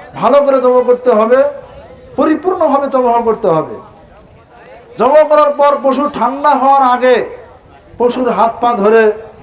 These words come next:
রগ কেটে দেওয়া, হ্যাঁ, তারপরে ছেলা শুরু করা ইত্যাদি এই জাতীয় কর্ম করবেন না। রাসূল সাল্লাল্লাহু আলাইহি সাল্লাম বলছেন, "মা কুতিয়া মিনাল বাহিমাতি ওয়া হিয়া হাইয়াতুন ফাহিয়া মাইতাতুন।" পশু ঠান্ডা হওয়ার আগে,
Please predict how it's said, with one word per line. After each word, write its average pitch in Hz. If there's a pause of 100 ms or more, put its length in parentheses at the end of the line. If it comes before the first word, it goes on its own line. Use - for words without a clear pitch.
(140)
রগ 208
কেটে 214
দেওয়া, 202 (580)
হ্যাঁ, 214
তারপরে 208
ছেলা 220
শুরু 214
করা 196 (280)
ইত্যাদি 247
এই 240
জাতীয় 233
কর্ম 220
করবেন 190
না। 143 (640)
রাসূল 262
সাল্লাল্লাহু 262
আলাইহি 262
সাল্লাম 269
বলছেন, 285 (500)
"মা 262
কুতিয়া 285
মিনাল 262
বাহিমাতি 247
ওয়া 247
হিয়া 233
হাইয়াতুন 247
ফাহিয়া 226
মাইতাতুন।" 202 (960)
পশু 240 (200)
ঠান্ডা 277
হওয়ার 269
আগে, 269